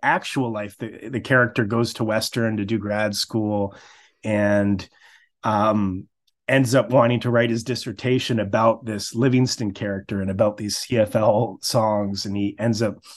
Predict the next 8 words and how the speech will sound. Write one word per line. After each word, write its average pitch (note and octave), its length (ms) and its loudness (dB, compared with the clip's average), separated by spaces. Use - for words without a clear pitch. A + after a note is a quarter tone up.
encountering A2+ 680 2
a A2 40 2
lot G#2+ 180 2
of G2+ 120 -4
resistance A2 680 -4
in A2+ 160 0
the G#2 100 0
university, A2 840 2